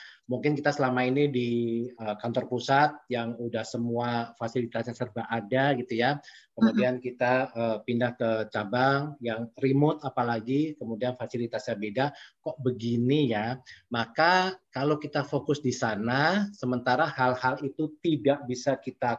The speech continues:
Speaker 1: kontrol, kita kendalikan, kita rubah langsung, karena memang satu posisi,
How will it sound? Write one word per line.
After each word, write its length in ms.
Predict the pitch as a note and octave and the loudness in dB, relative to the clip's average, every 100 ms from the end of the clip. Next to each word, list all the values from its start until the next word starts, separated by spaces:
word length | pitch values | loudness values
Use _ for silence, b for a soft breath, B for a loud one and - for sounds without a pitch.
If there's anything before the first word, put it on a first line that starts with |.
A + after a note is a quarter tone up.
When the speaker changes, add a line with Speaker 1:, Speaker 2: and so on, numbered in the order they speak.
| - | -2
Speaker 1:
kontrol, 400 | A#2 G#2+ C3 C#3+ | -4 -2 0 0
kita 240 | B2+ B2+ | 0 -4
kendalikan, 560 | C3 A#2+ A2+ A2 C3 C3 | 0 0 0 0 -2 -4
kita 240 | - B2+ | -2 -2
rubah 400 | B2+ A#2 A2+ F#2+ | 0 0 0 -2
langsung, 400 | G2 C3 D3+ F#3 B B B B | -2 2 2 0 B B B B
karena 240 | A#2 A#2+ | -4 -2
memang 480 | C3+ C3 B2 B2+ C3 - _ _ | 0 0 2 0 -2 -8 _ _
satu 240 | C#3 E3+ | 0 2
posisi, 640 | D3+ C#3+ A#2+ - C#3+ F3+ | 2 2 0 2 2 2